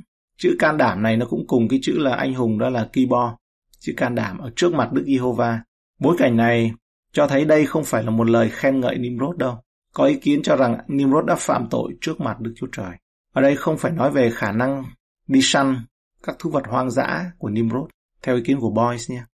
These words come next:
Bởi vì Nimrod không phải là một thợ săn động vật. Ông ta là một thợ săn người, một chiến binh. Chính nhờ khả năng chiến đấu, giết chóc và cai trị tàn nhẫn mà vương quốc của các thành bang ở thung lũng Euphrates của ông ấy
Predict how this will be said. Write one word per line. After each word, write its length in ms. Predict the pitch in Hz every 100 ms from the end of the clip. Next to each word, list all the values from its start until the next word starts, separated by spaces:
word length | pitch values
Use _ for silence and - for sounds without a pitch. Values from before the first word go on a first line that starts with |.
| _ _
Bởi 120 | - 110
vì 80 |
Nimrod 340 | 127 139 151 180
không 140 | - 170
phải 120 | 131
là 80 | 190
một 180 | 107
thợ 120 | - 127
săn 240 | - 139
động 180 | 123 117
vật. 220 | 104 110 - _ _ _
Ông 200 | - 139
ta 160 | 139 135
là 360 | 131 117 110 107 _ _ _
một 120 | 120 117
thợ 120 | 131
săn 320 | - 131 131
người, 320 | 120 113 104 92
một 180 | 113 104
chiến 260 | - 120 143
binh. 160 | 135 117 _ _ _ -
Chính 200 | 139 208
nhờ 300 | 139 117 110
khả 240 | - 95
năng 220 | 104 120
chiến 240 | 117 135 135
đấu, 400 | 120 123 180 - -
giết 300 | 120 170 175
chóc 220 | 196 196 - 113
và 100 | 107 -
cai 200 | 135 131
trị 220 | - 117 -
tàn 240 | 120 110
nhẫn 300 | 117 - 180 - _ -
mà 180 | 117 113
vương 300 | 117 165 139
quốc 220 | 226 226
của 180 | 139 113
các 200 | - 175 -
thành 280 | 131 117 110
bang 260 | 123 123
ở 200 | - 113 113
thung 160 | 131
lũng 280 | 131 165 175
Euphrates 540 | 143 135 - 147 180 - _ _ _
của 140 | - 120
ông 260 | 127 127
ấy 160 | 139